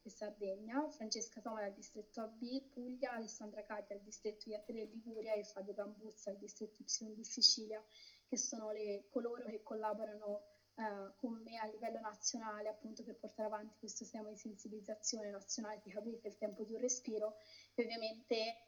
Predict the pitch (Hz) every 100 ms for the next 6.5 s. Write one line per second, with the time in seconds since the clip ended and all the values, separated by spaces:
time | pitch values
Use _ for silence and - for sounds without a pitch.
0 | - 196 208 226 - 214 208 - 214 233
1 | - 226 220 - - 220 196 190 190 277
2 | - 220 220 220 220 214 208 226 240 226
3 | 220 208 214 208 - 226 226 226 208 208
4 | - 226 214 - 214 202 196 208 190 -
5 | - 214 202 208 214 - 202 196 208 220
6 | 214 196 - -